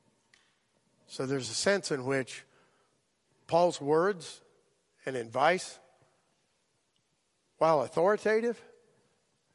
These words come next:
have to be taken contextually. The only way that persecution for the Christians that followed Paul and for Paul himself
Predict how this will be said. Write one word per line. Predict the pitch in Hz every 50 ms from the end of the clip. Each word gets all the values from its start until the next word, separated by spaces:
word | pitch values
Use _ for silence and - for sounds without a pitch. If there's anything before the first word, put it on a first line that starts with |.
| _ _
have | - 147 160 170 -
to | - 156
be | 147 165 160
taken | 127 - 156 160 156 147 - 151 143
contextually. | 139 - 151 135 127 143 165 180 - - - 156 151 160 175 147 - _ _ _ _ _ _ _ _ _ _ _ _ _ _ _ _ _ _ _ _ _ _ _ _ _ _ _ _ _ _ _ _ _ _ _ _ _ _ - - _ _ _ _ _ _ _ _ _ _ _ _ _ _ _ _ _ _ _ _ _ _ _ _ - - _ _ _ _ _ _ _ _ _ _ _ _ _ _ _ _ - _ _ _ _ _ -
The | 165 180
only | 214 247 220
way | 196 180 185 185 190 175
that | 139 147 143 139 139 - - -
persecution | - 185 170 - - 139 - 190 196 165 - - 170 151 143 127
for | - - 139 139 139 135 131 131 123
the | 123 123
Christians | - - 180 180 - - - 180 165 156 127 -
that | - 139 131 131 131 - - -
followed | - 147 143 143 143 131 127 117 110 -
Paul | - 139 139 156 180 170 - - - _ _ -
and | - 120 120 120 120 113
for | - - 120 113
Paul | - - 135 131 127 123 117
himself | 127 120 110 - - 143 135 147 151 - -